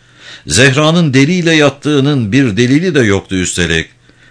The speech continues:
Koca Bolu sancağında Zehra gibi bir kadının olmadığı da doğruydu. Zehra'nın Bayram'la yatmayacağı kesindi.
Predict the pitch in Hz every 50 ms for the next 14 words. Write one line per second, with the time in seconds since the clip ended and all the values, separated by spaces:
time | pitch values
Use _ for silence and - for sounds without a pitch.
0 | _ _ _ - 101 101 92 101 101 92 78 90 110 107 98 87 - 95 87 87
1 | 87 80 78 85 82 82 85 87 87 82 69 101 107 101 78 80 117 143 147 131
2 | 117 131 135 135 110 135 135 120 - 127 131 117 131 135 143 135 107 73 123 151
3 | 175 156 147 135 113 113 107 95 85 95 87 80 90 87 85 82 82 85 80 69
4 | 82 78 78 76 - _ _ _ _ _ _ _ _ _ _ _ _ _ _ -
5 | _ _ - 123 - 190 202 185 160 170 156 110 85 78 71 64 62 87 92 -
6 | 76 98 98 98 90 85 78 80 98 104 - 92 98 98 92 87 80 90 95 92
7 | 90 - 90 87 - - 87 92 90 80 76 73 69 67 64